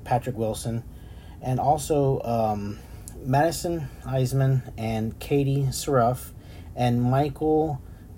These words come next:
Cimino. Um, I, I mentioned all of them because they really did have an interesting impact on the whole movie, and I do want to get into that. But before I do that, let me talk about the, the, uh, the director. Gary Dauberman is actually pretty cool because,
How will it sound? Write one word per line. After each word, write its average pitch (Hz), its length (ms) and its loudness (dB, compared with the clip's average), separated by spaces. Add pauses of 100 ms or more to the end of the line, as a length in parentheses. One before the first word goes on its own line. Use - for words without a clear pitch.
(560)
Cimino. 139 840 2 (640)
Um, 113 260 2
I, 127 240 0
I 135 60 2
mentioned 175 320 4
all 139 100 10
of 123 60 4
them 127 120 6
because 123 260 2
they 113 100 2
really 147 240 0
did 135 100 2
have 123 140 2
an 104 60 0
interesting 117 360 -4
impact 110 640 -4
on 113 240 -2
the 110 100 -2
whole 139 680 0 (160)
movie, 113 500 2 (540)
and 113 280 0
I 104 100 -2
do 131 180 2
want 127 160 4
to - 20 -2
get 104 140 -2
into 107 220 -4
that. 98 240 -4 (300)
But 120 120 -2
before 151 280 4
I 147 100 8
do 117 120 2
that, 113 180 2
let 143 120 -2
me 165 80 0
talk 156 220 -2
about 131 280 0
the, 107 80 -8 (160)
the, 104 280 -2
uh, 95 80 -2
the 104 140 -6
director. 101 600 -4 (380)
Gary 175 240 4
Dauberman 143 420 6
is 101 80 -4
actually 113 280 -4
pretty 110 220 -4
cool 127 260 0
because, 107 580 -4